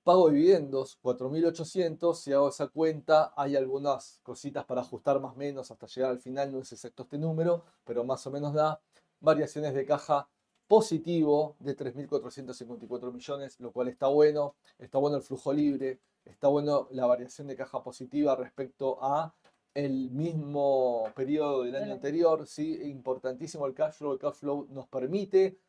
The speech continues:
Speaker 1: a su vez proyectar a futuro y a una tasa de descuento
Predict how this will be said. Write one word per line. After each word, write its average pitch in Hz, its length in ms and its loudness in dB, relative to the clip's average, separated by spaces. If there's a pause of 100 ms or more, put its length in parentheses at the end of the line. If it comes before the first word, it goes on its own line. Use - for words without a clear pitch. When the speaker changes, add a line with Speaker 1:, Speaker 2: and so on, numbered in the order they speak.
(140)
Speaker 1:
a - 100 -10
su - 140 -6
vez 147 160 0
proyectar 147 580 -2
a 180 60 -2
futuro 190 640 2 (420)
y 139 60 -6
a 147 40 2
una 160 180 0
tasa 160 240 -4
de 160 60 4
descuento 180 840 0